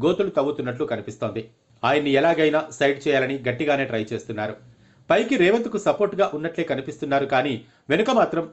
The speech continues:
దెబ్బ కొట్టేలా పనిచేస్తున్నారు. దీనివల్ల కాంగ్రెస్కే పెద్ద డ్యామేజ్ అయ్యేలా ఉంది. ముఖ్యంగా రేవంత్ను టార్గెట్ చేసుకుని వర్కింగ్ ప్రెసిడెంట్ జగ్గారెడ్డి ఎప్పటికప్పుడు రాజకీయం నడుపుతూనే ఉన్నారు. ఇప్పటికే పలుమార్లు రేవంత్పై జగ్గారెడ్డి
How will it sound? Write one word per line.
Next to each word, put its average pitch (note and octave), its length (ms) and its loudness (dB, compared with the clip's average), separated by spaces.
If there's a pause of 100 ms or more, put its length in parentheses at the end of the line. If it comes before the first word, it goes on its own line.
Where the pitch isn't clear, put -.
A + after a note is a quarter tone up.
దెబ్బ B2 240 -2
కొట్టేలా C#3 360 -2
పనిచేస్తున్నారు. G#2+ 580 -4 (360)
దీనివల్ల C3 400 4 (440)
కాంగ్రెస్కే G#3 460 2 (220)
పెద్ద C3 160 0 (120)
డ్యామేజ్ B2 360 2
అయ్యేలా A2 260 -2
ఉంది. G#2+ 160 -8 (580)
ముఖ్యంగా C4 320 4 (100)
రేవంత్ను A3+ 420 2
టార్గెట్ G3 360 2
చేసుకుని F3 320 -2 (120)
వర్కింగ్ - 280 -2
ప్రెసిడెంట్ E3 360 -4
జగ్గారెడ్డి C#3 400 0 (160)
ఎప్పటికప్పుడు D3 480 0 (380)
రాజకీయం F3 500 2
నడుపుతూనే B2+ 440 -2
ఉన్నారు. G#2 240 -6 (420)
ఇప్పటికే A#3 300 2 (120)
పలుమార్లు E3+ 400 4 (120)
రేవంత్పై E3 400 2 (220)
జగ్గారెడ్డి C#3+ 420 2